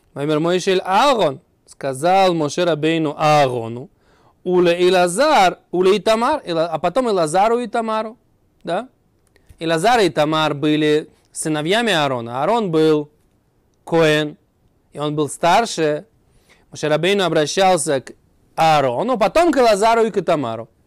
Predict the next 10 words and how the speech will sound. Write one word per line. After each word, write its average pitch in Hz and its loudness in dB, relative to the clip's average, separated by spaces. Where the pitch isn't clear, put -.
То 151 -2
есть, 131 -4
и 170 -12
при 160 -2
этом 185 -2
Моше 165 -2
Рабейну 165 2
хотел 160 0
их 139 -4
назначить 147 -6